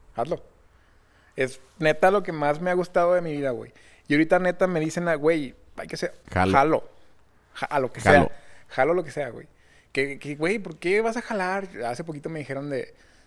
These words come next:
Speaker 1: de, por ejemplo, ya sé que no es la gran mamada aventarte un paracaídas, pero tuve un pedo con, con unos compas. Porque
Speaker 2: Ajá.
Speaker 1: dijeron, "Güey, ¿cómo te vas a aventar? No mames.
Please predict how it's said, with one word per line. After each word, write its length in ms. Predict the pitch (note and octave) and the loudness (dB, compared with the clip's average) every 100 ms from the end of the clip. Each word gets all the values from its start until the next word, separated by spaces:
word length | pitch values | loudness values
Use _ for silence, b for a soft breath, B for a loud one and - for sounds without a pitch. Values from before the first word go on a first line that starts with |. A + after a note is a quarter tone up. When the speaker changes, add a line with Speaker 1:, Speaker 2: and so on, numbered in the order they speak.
| b b - | b b -4
Speaker 1:
de, 240 | B2 A#2+ | -2 0
por 140 | B2+ | -4
ejemplo, 600 | A#2+ B2+ A#2+ C#3+ B2+ C2+ - b b b _ | -8 -6 -2 0 0 -2 -8 b b b _
ya 240 | C3 B2+ D3+ | -6 -2 -2
sé 100 | D3+ | -4
que 80 | |
no 60 | D#3 | -2
es 40 | |
la 60 | D3+ | -2
gran 180 | D3+ D#3 | -2 -2
mamada 280 | D#3 D3 C#3 | -2 0 0
aventarte 300 | C3+ B2+ C3+ | 0 -4 -4
un 100 | B2+ | 0
paracaídas, 420 | C#3+ C3+ B2+ C#3 | 0 0 -4 -6
pero 160 | - B2+ | -8 -8
tuve 160 | B2+ C3 | -4 -6
un 100 | C3 | -2
pedo 340 | C3 B2+ B2 | 0 2 -2
con, 240 | A#2+ F2+ - - | -8 -14 -18 -16
con 200 | - A2 | -12 -10
unos 200 | G#2+ A2 | -10 -10
compas. 360 | - C3 A#2 - _ - | -8 -6 -8 -12 _ -14
Porque 140 | - A#2+ | -8 -4
Speaker 2:
Ajá. 20 | |
Speaker 1:
dijeron, 260 | B2 B2+ B2+ | -4 -4 -8
"Güey, 240 | C3 D#3 | -8 -8
¿cómo 140 | E3 F3 | -10 -12
te 80 | F#3 | -10
vas 140 | F#3+ | -8
a 40 | |
aventar? 420 | G#3 G3+ E3+ F3 F#3 | -8 -4 -4 -6 -8
No 80 | |
mames. 520 | F#3+ G3+ E3+ F#3 F3+ | -8 -8 -8 -10 -12